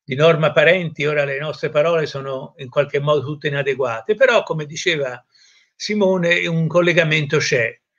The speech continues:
perché fra le cose che è stato Calamandrei è stato veramente un grande cantore della Resistenza.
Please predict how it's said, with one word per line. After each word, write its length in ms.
perché 300
fra 160
le 160
cose 340
che 120
è 40
stato 480
Calamandrei 800
è 60
stato 340
veramente 480
un 100
grande 360
cantore 580
della 180
Resistenza. 920